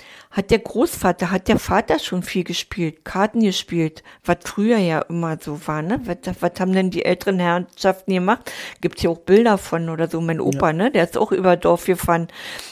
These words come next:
Speaker 1: ne? Selbst mit seinem Krückstock und hat noch Karten gespielt. Wenn du solche Gene so drin hast, hast du das natürlich auch ein bisschen schwieriger, da rauszukommen. Ja,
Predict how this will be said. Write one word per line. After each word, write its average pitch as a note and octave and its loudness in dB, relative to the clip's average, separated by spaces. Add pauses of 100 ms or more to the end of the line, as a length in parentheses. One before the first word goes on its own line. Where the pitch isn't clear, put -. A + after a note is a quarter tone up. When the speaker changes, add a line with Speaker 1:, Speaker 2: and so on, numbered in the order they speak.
Speaker 1:
ne? G3+ 2
Selbst F#3+ 2
mit F#3 -2
seinem F3+ 4
Krückstock G#3+ 0
und F#3 -2
hat F#3 -2
noch F3+ -2
Karten E3+ -2
gespielt. E3 -2 (760)
Wenn F#3+ 2
du G3 4
solche G3+ 2
Gene A3+ 2 (280)
so G#3+ -2
drin A3 0
hast, - -2
hast F#3+ -4
du - -2
das G#3+ -2
natürlich G#3+ 0
auch - 0
ein G#3 0
bisschen G#3+ -2
schwieriger, A3+ 0
da A3+ 0
rauszukommen. G3+ -4 (2250)
Ja, D#3+ -2